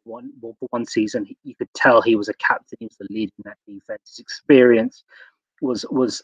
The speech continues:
undeniable. His, he was Coach Flores's guy in that defense. You, you knew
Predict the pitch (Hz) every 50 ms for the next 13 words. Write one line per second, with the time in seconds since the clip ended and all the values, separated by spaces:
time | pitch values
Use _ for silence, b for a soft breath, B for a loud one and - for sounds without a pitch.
0 | _ _ - 139 135 117 107 117 117 117 117 113 113 104 104 113 110 110 107 -
1 | - 123 117 - - B B B B B _ 151 156 147 135 139 135 135 135 120
2 | - - - _ _ _ _ _ _ _ _ _ _ _ _ _ _ _ _ _
3 | _ _ - - 151 120 110 - - 139 139 135 127 - 113 98 - _ - 131
4 | 123 120 113 113 110 107 107 107 - - _ 120 113 107 - - 120 110 107 -
5 | - 123 127 131 156 131 127 127 120 131 135 131 127 123 117